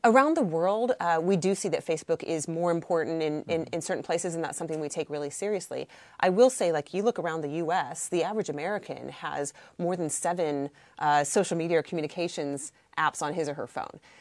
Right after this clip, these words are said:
Speaker 1: So this is a place where we know that people do have a lot of choice. We want our community to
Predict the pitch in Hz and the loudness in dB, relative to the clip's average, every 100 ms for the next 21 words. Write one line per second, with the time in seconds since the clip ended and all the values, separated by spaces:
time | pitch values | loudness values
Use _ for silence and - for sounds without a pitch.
0 | - 240 208 233 240 233 - 262 254 170 | 2 6 8 6 6 0 2 0 2 0
1 | 160 160 165 156 151 160 147 - 180 - | 0 0 -2 -2 -2 0 -2 -4 -8 -2
2 | 165 160 160 160 156 180 202 196 180 156 | 0 2 0 -4 -6 -2 -2 -2 -4 -2
3 | 147 143 - 139 151 196 - 160 196 202 | -2 -4 -8 -6 -4 -4 -4 0 0 0
4 | 190 - 175 - 151 147 143 143 | -4 -4 -6 -6 -4 -4 -4 -6